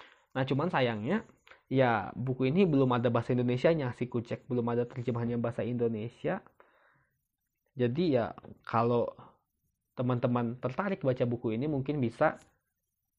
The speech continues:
beli dari luar negeri, impor gitu. Tapi beneran worth it banget buku ini. Nggak cuma teman-teman yang berorientasi pada kepemimpinan, enggak,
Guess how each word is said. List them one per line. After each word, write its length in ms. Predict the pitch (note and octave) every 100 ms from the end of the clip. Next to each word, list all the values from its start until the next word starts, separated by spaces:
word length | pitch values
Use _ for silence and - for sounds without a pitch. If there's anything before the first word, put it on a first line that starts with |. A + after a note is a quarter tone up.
| _ _ _
beli 240 | - A#2+ B2
dari 240 | B2+ C3
luar 240 | B2 A2+ A2
negeri, 400 | A2 G#2 G#2+ B2
impor 400 | A#2 A2+ A2+ G#2
gitu. 240 | G2+ - A2+ _ _ _ - - _ _ _ _ _
Tapi 320 | - D#3 - - -
beneran 480 | D3 D#3 F#3 D3 A#2 - _
worth 320 | - D3+ E3 -
it 160 | D#3+ -
banget 320 | D3 C#3 C3+
buku 300 | C3+ C3 B2
ini. 160 | A2+ A2 _ _ _ _ _ _ _ _ _ _ _ _ _ _ _ -
Nggak 160 | B2 B2+
cuma 200 | C#3 C#3
teman-teman 460 | C#3+ C#3 C#3 C3+ C3+
yang 200 | C3 B2+ C3 -
berorientasi 720 | C#3 C#3 A#2 C#3 C#3 C3+ B2+ B2+
pada 400 | B2+ C3 - - _ _ _ _ _ _ _ _ _
kepemimpinan, 640 | - C#3+ C#3 C#3 C#3 F#3 G3
enggak, 340 | F#3+ C#3+ C3+